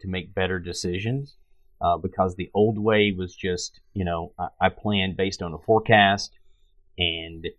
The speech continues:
now I really wanna understand where my inventory is in the supply chain, and I can do a lot better planning there. So we're just seeing, I, I think the cool, the cool thing is we're seeing a lot of companies evolve across the space,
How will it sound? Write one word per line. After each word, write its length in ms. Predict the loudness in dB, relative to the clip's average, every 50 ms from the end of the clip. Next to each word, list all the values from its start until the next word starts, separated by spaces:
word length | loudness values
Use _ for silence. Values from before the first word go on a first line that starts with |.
| _ _ _ -4
now 400 | 0 2 4 6 6 4 4 2
I 80 | -2 -2
really 300 | -2 0 0 0 0 -2
wanna 300 | -4 -4 -6 -6 -8 -10 -8 -6
understand 580 | -6 -6 -4 -6 -4 -2 -2 -2 -2 -4 -6 -2
where 120 | -2 -2
my 140 | 0 0 -2
inventory 580 | -2 -2 -6 -6 -12 -8 -4 -2 -2 0 -2 -2
is 220 | -4 -6 -6 -8
in 100 | -10 -12
the 80 | -12 -12
supply 380 | -12 -12 -4 2 4 4 4
chain, 400 | 4 0 -2 -2 -2 -2 -6 -8 -12 _ -20 -20 _ _ -6 0
and 180 | 2 2 2 2 2 0
I 60 | 0
can 160 | -2 -4 -8
do 180 | -6 -6 -6 -6
a 60 | -6
lot 240 | -4 -2 -4 -4 -4
better 180 | -10 -12 -12 -12
planning 380 | -8 -8 -8 -8 -8 -14 -18 -20 -20 -12
there. 260 | -10 -10 -10 -10 -14 -20 _ -4
So 240 | 4 4 4 4 4 -2 -10 -2
we're 100 | 0 0
just 200 | 2 2 0 4
seeing, 320 | 6 6 6 6 4 0 -2 _ -4
I, 60 | -4 -4 -6 _ _ _ 2
I 60 | 6
think 180 | 6 6 4 2
the 60 | -2
cool, 300 | 4 6 6 6 6 2
the 160 | 0 0 0 2
cool 220 | 6 6 4 6
thing 240 | 4 4 2 4 4
is 160 | 4 2 2
we're 80 | -2 -4
seeing 520 | -2 -2 0 0 0 0 0 -2 -4 -4 -2
a 60 | 2
lot 140 | 2 2 4
of 60 | 4
companies 360 | 0 -2 -2 -2 -2 -2 0
evolve 400 | 2 6 6 6 6 6 0 -16 _ _ -20 _ _ _ _ _ _ _ -10 0
across 300 | 10 12 12 12 12 6
the 100 | -8 -8
space, 480 | -4 0 2 2 2 2 0 -4 -8